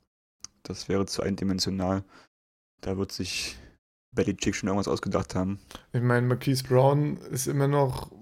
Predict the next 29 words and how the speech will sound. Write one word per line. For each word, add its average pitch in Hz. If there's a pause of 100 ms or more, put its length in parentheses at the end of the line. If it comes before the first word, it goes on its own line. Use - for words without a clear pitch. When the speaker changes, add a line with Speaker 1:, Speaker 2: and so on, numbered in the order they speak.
(280)
Speaker 2:
limited 143
in 147
practice 147
zumindest, 151 (220)
war 147
das 131
Letzte, 147
was 131
ich -
gelesen 139
hab. 131
Also 120
er 123
kriegt 131
von 135
der 131
Seite 131
auch 131
keine 131
Hilfe. 135 (680)
Und 117 (100)
ja, 117 (140)
dann 117
muss -
man 123
ja 120
fast -
nur 131
noch 127